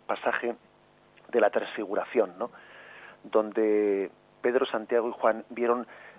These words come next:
el rostro glorioso de Cristo, ¿no? Vieron la gloria de Dios y dijeron, "Qué hermoso es estar aquí". Bien, pues, eh, esa,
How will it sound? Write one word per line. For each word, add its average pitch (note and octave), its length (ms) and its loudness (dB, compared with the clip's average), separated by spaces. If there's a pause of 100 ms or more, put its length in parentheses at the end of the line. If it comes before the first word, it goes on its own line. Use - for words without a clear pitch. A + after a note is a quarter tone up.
el A2 140 0
rostro A#2 400 0
glorioso A2 480 -2
de G2 100 -4
Cristo, G#2 400 -10
¿no? - 140 -6 (200)
Vieron A#2+ 240 -2
la G2 120 0
gloria A#2 320 0
de F#2+ 100 -4
Dios F#2+ 240 -4 (800)
y B2+ 80 -6
dijeron, A2+ 480 -2 (180)
"Qué D#3 120 4
hermoso B2+ 540 0
es - 120 -10
estar F2+ 320 -6
aquí". F2 260 -12 (420)
Bien, A2 180 0
pues, G2 200 -2 (640)
eh, A#2 240 -2
esa, C3+ 420 2